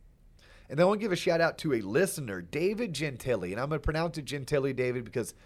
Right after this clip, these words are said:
I have a friend, Steve Gentili, whose last name is spelled just like yours.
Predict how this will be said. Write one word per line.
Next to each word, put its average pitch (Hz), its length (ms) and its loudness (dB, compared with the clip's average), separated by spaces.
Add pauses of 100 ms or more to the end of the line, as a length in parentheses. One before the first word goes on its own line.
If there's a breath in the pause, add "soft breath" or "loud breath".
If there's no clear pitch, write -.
(240 soft breath)
I 120 120 0
have 135 180 4
a 113 40 -2
friend, 143 400 0
Steve 208 340 -2
Gentili, 107 560 2
whose 131 200 -4
last 147 260 2
name 135 140 -4
is 123 80 -8
spelled 117 380 4
just 185 300 4
like 120 220 4
yours. 156 480 4